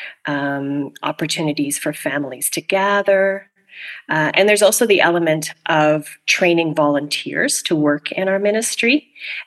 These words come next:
and also equipping families for discipleship at home, doing, uh,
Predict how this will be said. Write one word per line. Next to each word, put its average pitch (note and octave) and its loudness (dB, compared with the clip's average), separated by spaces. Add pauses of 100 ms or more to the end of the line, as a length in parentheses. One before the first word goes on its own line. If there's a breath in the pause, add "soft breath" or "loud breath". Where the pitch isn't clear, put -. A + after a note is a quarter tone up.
and F3 4
also E3 4
equipping D3+ -4
families B2 -4 (180)
for C#3 -4
discipleship D3+ -4
at D3 -4
home, C3+ -2
doing, C3 -10 (100)
uh, B2 -8